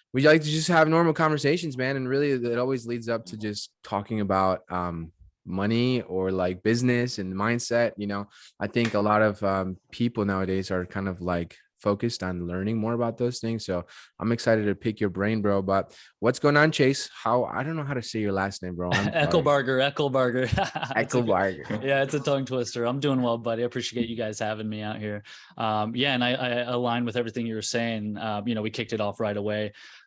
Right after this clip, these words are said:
Speaker 2: Um, just like-minded people, you know, everyone gravitates, you know, towards each other if, you know, we're like-minded. So I,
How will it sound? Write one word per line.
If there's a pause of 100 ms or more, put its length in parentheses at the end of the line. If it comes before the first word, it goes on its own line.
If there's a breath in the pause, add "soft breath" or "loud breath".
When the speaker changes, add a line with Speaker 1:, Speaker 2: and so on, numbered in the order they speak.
Speaker 2:
Um,
just
like-minded
people,
you
know,
everyone
gravitates,
you
know,
towards
each
other
if,
you
know,
we're
like-minded.
So
I,